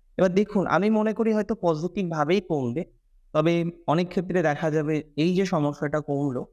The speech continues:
সেটা হয়তো পার্মানেন্ট একটা হানি হয়ে কমতে পারে। এমনি কৃত্তিকা নক্ষত্রে জাতক জাতিকাদের নতুন কিছু ইনভেস্টমেন্ট দেখতে পাচ্ছি। বিদেশ যাত্রার ক্ষেত্রে কিছুটা ধনাত্মকতা বাড়বে। কিছু ভালো মানুষের সাথে পরিচয় আপনাকে একটা জায়গা দিতে পারে বর্তমানে।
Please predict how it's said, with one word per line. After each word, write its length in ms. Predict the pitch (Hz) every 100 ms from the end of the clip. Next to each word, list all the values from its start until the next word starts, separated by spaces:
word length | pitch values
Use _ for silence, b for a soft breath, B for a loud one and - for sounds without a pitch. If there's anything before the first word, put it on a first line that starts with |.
| _ _ _
সেটা 200 | 147 143
হয়তো 460 | 143 143 135 143 139 - _ _ -
পার্মানেন্ট 540 | 143 143 151 151 147
একটা 460 | 131 - 131 131 120 -
হানি 340 | 123 135 135
হয়ে 200 | 127 113
কমতে 300 | - 92 _ _
পারে। 120 | _ _ _ _ _
এমনি 160 | 139 151
কৃত্তিকা 460 | 151 143 - 165
নক্ষত্রে 480 | 160 151 170 160 160
জাতক 300 | 147 139 156
জাতিকাদের 560 | 151 147 156 147 156 165
নতুন 300 | 147 139 151
কিছু 240 | 151 147
ইনভেস্টমেন্ট 600 | 147 135 147 143 160 156
দেখতে 260 | 143 143 156
পাচ্ছি। 380 | 147 143 - - _ _ _ _ -
বিদেশ 480 | 131 208 254 262 226
যাত্রার 380 | 220 - 220
ক্ষেত্রে 320 | 202 202 185 190
কিছুটা 340 | 175 170 165
ধনাত্মকতা 720 | 156 135 135 - 139 131 135
বাড়বে। 360 | 123 113 113 262 - - _ _ _ _
কিছু 200 | 160 202
ভালো 320 | 151 139 175
মানুষের 380 | 175 139 175 196
সাথে 280 | - 180 185
পরিচয় 500 | 165 170 165 185 202
আপনাকে 320 | 156 131 131
একটা 180 | - 147
জায়গা 360 | 123 113 120
দিতে 240 | 117 113 113
পারে 200 | 131 190
বর্তমানে। 500 | 123 - 110 107